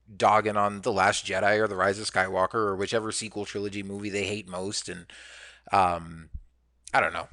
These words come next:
I, I wish we were all still just celebrating Clone Wars and Jedi Fallen Order and all that stuff. But we've got Mandalorian to look forward to now.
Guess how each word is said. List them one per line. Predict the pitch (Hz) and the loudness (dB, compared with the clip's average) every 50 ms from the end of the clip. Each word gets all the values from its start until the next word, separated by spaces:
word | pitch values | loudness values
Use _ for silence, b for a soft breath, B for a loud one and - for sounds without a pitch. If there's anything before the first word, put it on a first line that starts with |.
| - - | -4 2
I, | 110 113 117 | 4 4 4
I | 104 117 120 | 6 6 4
wish | 120 113 127 123 - - | 4 4 2 0 0 -2
we | 123 117 | -4 -2
were | 110 107 110 107 | 0 2 4 6
all | 104 101 101 | 6 4 4
still | - - - 110 104 101 | 0 -4 -2 -4 -4 -4
just | 95 98 98 - - - _ - - | -4 -4 -4 -4 -4 -6 _ -10 -4
celebrating | - - 120 107 110 101 104 104 104 101 101 101 92 | 2 4 4 4 4 2 0 -2 -2 -2 -6 -8 -10
Clone | - 117 110 107 107 | -6 -4 -4 -4 -4
Wars | 107 101 101 101 92 98 | -4 -4 -4 -4 -6 -6
and | 101 95 | -8 -4
Jedi | 101 107 98 101 98 | -2 -2 0 -2 -2
Fallen | - 107 98 95 98 98 | 0 -2 -2 -2 -2 -4
Order | 95 95 98 98 92 90 | -6 -6 -6 -4 -4 -6
and | 95 | -4
all | 95 92 92 | -4 -4 -2
that | 90 90 - | -4 -4 -4
stuff. | - - - - - - | -8 -12 -12 -16 -12 -2
But | 107 147 139 104 110 | 2 2 2 4 4
we've | 139 156 139 | 2 2 4
got | 185 165 139 147 | 4 2 4 6
Mandalorian | 160 165 160 165 160 160 151 151 147 143 135 | 4 4 4 4 4 4 4 4 2 2 0
to | 131 131 | 0 0
look | 127 127 123 | 0 0 0
forward | - - 120 110 113 113 113 | 0 0 0 0 -2 -4 -6
to | - 120 110 | -6 -6 -4
now. | 104 101 98 95 98 | -2 -2 -2 -2 -4